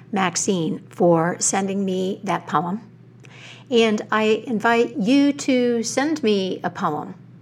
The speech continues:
that you would like to hear read, or send me recordings of yourself reading a poem that you like, and it will make its way, like this one, into a future podcast.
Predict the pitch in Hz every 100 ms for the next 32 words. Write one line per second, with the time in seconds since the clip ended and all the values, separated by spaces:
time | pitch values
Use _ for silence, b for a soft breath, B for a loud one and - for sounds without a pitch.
0 | - 175 233 220 - 170 214 - 226 208
1 | 180 175 185 254 - - 170 165 165 -
2 | 208 208 214 202 180 180 - 214 226 226
3 | 202 170 170 - 170 - 202 294 247 -
4 | 180 180 175 165 180 185 160 202 - B
5 | B B B B B - 208 208 202 202
6 | 220 - 208 196 208 220 196 175 185 -
7 | 175 185 185 - - - - - - 170
8 | - 170 - 147 - - - - 190 180
9 | 185 185 196 - - - 170 - 175 -
10 | - - 156 196 - 214 - -